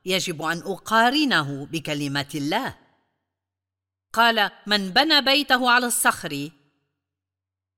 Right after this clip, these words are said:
والصخر هو الإيمان بيسوع المسيح وبكلامه، "فنزل المطر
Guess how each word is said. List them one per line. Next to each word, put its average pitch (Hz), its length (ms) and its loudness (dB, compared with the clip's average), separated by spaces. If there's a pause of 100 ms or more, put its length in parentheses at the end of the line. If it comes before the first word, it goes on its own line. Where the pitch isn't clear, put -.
والصخر 165 520 0
هو 151 220 -4
الإيمان 160 720 -2
بيسوع 151 600 -2
المسيح 160 720 -6 (340)
وبكلامه، 156 920 -2 (1200)
"فنزل 269 500 2
المطر 247 840 2